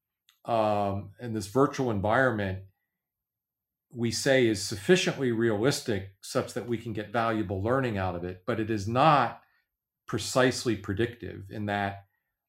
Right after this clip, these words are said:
uh, you can't take the results of these simulations and this modeling and go into the laboratory and dial in that recipe and get that result.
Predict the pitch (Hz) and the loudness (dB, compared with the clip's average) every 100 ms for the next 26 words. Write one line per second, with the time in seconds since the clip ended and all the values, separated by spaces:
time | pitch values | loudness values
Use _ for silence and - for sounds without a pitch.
0 | _ 104 101 98 104 117 - 151 151 143 | _ 0 2 2 -2 -4 0 0 0 -2
1 | 127 - 113 98 113 113 - 101 107 101 | -2 -2 -2 0 0 0 -4 -8 -6 -6
2 | - 120 107 98 101 98 107 98 92 - | -4 -4 -4 -2 -2 -2 -6 -6 -8 -12
3 | - _ _ 104 98 98 107 104 110 107 | -20 _ _ -8 -6 -4 -2 0 0 0
4 | 101 98 95 95 _ _ _ 107 101 123 | -2 -4 -6 -8 _ _ _ -8 0 2
5 | 123 113 101 107 113 110 - 110 101 98 | 2 0 2 4 4 0 -2 -2 0 0
6 | 98 98 113 113 110 101 101 95 101 98 | 0 4 6 6 2 -2 -2 -2 -4 -4
7 | - - 95 92 101 98 98 90 92 87 | -8 -8 -6 -4 -2 -2 -4 -6 -8 -8
8 | 87 82 | -8 -10